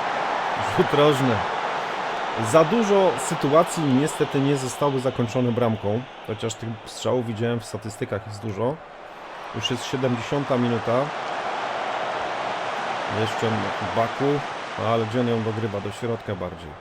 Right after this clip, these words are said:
E, jedenaście strzałów, e, ogólnie, ale sześć celnych i tylko jedna bramka. To jest zbyt za mało.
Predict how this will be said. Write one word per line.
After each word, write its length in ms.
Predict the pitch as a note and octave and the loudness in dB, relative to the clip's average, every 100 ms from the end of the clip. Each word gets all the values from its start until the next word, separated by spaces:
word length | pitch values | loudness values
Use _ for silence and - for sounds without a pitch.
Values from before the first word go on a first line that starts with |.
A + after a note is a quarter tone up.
| - - - - - - - - | -16 -18 -18 -18 -18 -18 -16 -6
E, 180 | G#2 A2 | 0 2
jedenaście 640 | A#2 C3 D#3 E3+ F#3+ - | 2 2 2 2 0 -4
strzałów, 840 | D#3+ - F3 D3+ G2+ F#2+ - - - | -6 -2 2 4 4 0 -8 -12 -6
e, 880 | G#2 G#2+ G#2+ G#2+ A2 G#2+ F#2 - A2+ | -2 0 2 2 2 0 -2 -8 -4
ogólnie, 480 | B2 D3+ C#3+ B2+ B2 | 0 2 2 2 4
ale 160 | B2 B2 | 2 2
sześć 280 | - D3+ | 0 -2
celnych 560 | - - D3 G#2+ G#2 B2+ - - - - - | -2 0 2 2 0 -2 -6 -18 -18 -14 -2
i 20 | |
tylko 340 | D3+ C#3 - | 0 2 2
jedna 400 | B2+ D3 D#3 F#3+ | 2 2 2 0
bramka. 560 | F3 D3+ A2 G#2+ G#2 G#2+ - - - - - | 2 2 2 0 0 -2 -6 -16 -18 -18 -8
To 260 | - B2+ B2+ | 2 4 6
jest 320 | A#2 A2+ A#2 | 4 2 0
zbyt 240 | G#2 A#2 G2+ | 0 -2 0
za 140 | A#2 | 0
mało. 460 | A2+ B2 G2 F#2+ | 4 4 4 2